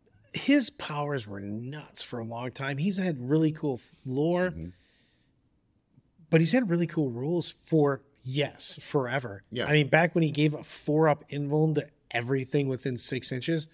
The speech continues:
Speaker 2: It wasn't
Speaker 1: on the
Speaker 2: everything.
Speaker 1: board,
Speaker 2: Ugh.
Speaker 1: he was gross.
Speaker 2: Ugh.
Speaker 1: Uh, Belial leading the,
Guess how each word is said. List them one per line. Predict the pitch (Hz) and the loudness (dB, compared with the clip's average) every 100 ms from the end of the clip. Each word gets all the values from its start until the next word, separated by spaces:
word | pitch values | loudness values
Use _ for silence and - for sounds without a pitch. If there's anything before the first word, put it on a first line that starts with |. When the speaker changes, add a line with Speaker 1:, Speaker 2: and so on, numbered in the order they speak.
| - | -16
Speaker 2:
It | |
wasn't | 151 175 | -4 2
Speaker 1:
on | 202 | 4
the | 190 | 4
Speaker 2:
everything. | 120 131 | 2 0
Speaker 1:
board, | 143 160 165 _ _ _ | 2 2 0 _ _ _
Speaker 2:
Ugh. | - _ _ _ _ | -20 _ _ _ _
Speaker 1:
he | - 190 | 0 4
was | 175 143 113 | 4 2 0
gross. | 110 117 101 104 101 135 113 - - - 90 | -8 -10 -10 -6 -4 -4 -4 -6 -4 -4 -8
Speaker 2:
Ugh. | 73 - _ _ _ | -10 -14 _ _ _
Speaker 1:
Uh, | 139 123 | -16 -16
Belial | 120 147 139 139 165 180 180 175 175 | -2 0 2 6 8 10 10 8 2
leading | 123 131 156 160 160 156 156 156 | -4 0 2 4 4 4 0 -4
the, | 120 127 123 120 | -8 -6 -6 -10